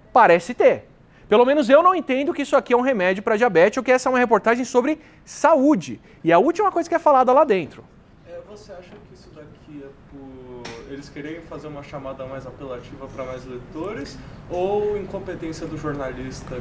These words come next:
Speaker 2: que não entendeu?
Speaker 1: X. Pode ser, é, incompetência eu acho difícil.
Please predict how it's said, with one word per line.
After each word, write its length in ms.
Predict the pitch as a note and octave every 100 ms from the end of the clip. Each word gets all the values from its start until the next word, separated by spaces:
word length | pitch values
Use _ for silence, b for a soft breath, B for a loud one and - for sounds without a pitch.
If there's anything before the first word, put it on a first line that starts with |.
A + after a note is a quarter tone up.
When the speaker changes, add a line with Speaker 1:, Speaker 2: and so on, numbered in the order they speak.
| C3
Speaker 2:
que 60 |
não 80 | C3
entendeu? 360 | B2 B2+ B2 A#2+ - - - - -
Speaker 1:
X. 640 | - - G3+ B2 - - - -
Pode 380 | - E3+ G3 F#3+
ser, 500 | G3 G3+ F3+ E3+ C3+
é, 840 | C#3+ D3 C#3+ C#3 C3+ B2+ G#2 A#2+ C#4
incompetência 600 | C#4+ F#4+ F4 - F4+ E4+
eu 20 |
acho 100 | D#4+
difícil. 540 | D4 - C3 - -